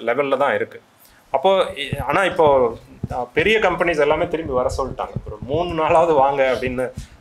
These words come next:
சொல்லிட்டாங்க. அதற்கான காரணங்கள் வேற. அவங்க வந்து, ஆ, இ-, பெரிய பெரிய ஐ டி பார்க்குலலாம் கவர்மெண்ட்ல சப்சிடியில space எடுத்து வச்சிருக்காங்க.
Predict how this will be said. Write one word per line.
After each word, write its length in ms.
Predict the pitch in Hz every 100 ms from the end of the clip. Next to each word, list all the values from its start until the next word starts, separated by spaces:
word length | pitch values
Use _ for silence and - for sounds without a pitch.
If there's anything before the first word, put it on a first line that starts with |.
| -
சொல்லிட்டாங்க. 400 | 127 139 127 120
அதற்கான 440 | 165 156 185 202
காரணங்கள் 520 | 208 165 190 190 165 135
வேற. 300 | 131 127 -
அவங்க 240 | 117 131
வந்து, 460 | 135 139 147 135 110 - _ _ -
ஆ, 180 | 113 113
இ-, 340 | 113 107 107 - _ -
பெரிய 220 | 147 156
பெரிய 380 | 156 131 123 117
ஐ 160 | 143
டி 100 | -
பார்க்குலலாம் 880 | - 139 123 117 117 131 123 110 98 _ _
கவர்மெண்ட்ல 480 | 123 123 143 135 117 110
சப்சிடியில 440 | 127 - 147 127 107
space 220 | 143 151
எடுத்து 260 | 139 117 110
வச்சிருக்காங்க. 400 | 113 - 104